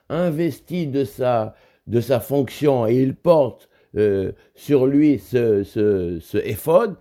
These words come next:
il a la capacité de, d'éclairer par, par la parole. Donc il apporte, il produit, il procure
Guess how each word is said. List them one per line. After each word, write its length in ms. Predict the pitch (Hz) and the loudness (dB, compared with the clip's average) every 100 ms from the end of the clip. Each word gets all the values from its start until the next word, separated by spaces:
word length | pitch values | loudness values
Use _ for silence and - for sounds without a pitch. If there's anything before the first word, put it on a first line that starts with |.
| _ _ _ - | _ _ _ -6
il 220 | 151 151 | -4 -4
a 80 | 139 | -6
la 140 | 131 | -8
capacité 1000 | - 196 196 175 156 - 147 - 170 170 | -8 -8 -6 -8 -10 -12 -16 -10 -8 -8
de, 520 | 139 131 147 143 135 - | -8 -4 0 -2 -4 -10
d'éclairer 800 | 117 151 - 147 160 143 175 | -6 -6 -4 -2 0 -2 -4
par, 420 | 175 151 143 120 - | -4 -2 -2 -4 -6
par 200 | 139 143 | -2 0
la 100 | 143 | -2
parole. 420 | 135 107 107 71 - - _ _ _ _ _ _ _ _ - | -4 -2 -2 -4 -14 -20 _ _ _ _ _ _ _ _ -14
Donc 180 | 95 151 | -12 -4
il 160 | 139 | 0
apporte, 540 | 131 - 185 170 - 135 | 0 2 2 2 0 -6
il 180 | 120 | -6
produit, 800 | - 131 147 127 139 208 190 131 - | -8 -6 -4 -4 -8 -6 -6 -6 -6
il 160 | 117 110 | -10 -10
procure 840 | - 156 147 190 233 196 113 78 | -8 -8 -6 -8 -4 -2 -4 -6